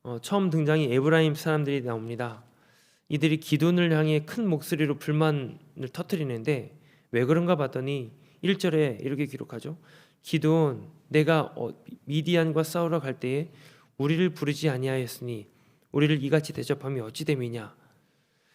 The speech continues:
여러분, 바로 앞서 칠 장 사십, 아, 이십사 절, 이십오 절에서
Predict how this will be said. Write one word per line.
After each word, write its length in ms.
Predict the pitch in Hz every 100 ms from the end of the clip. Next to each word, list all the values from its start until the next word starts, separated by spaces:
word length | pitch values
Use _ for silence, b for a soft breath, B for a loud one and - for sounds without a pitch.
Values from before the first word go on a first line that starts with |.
| b -
여러분, 240 | 151 170 156
바로 240 | 147 160
앞서 320 | 143 147 180
칠 260 | 170 - 226
장 480 | - 202 190 175 185
사십, 640 | - - 196 - 202 -
아, 100 | 117 -
이십사 500 | 170 185 - - 180
절, 160 | 170
이십오 360 | 151 147 165 135
절에서 580 | 135 123 113 160 113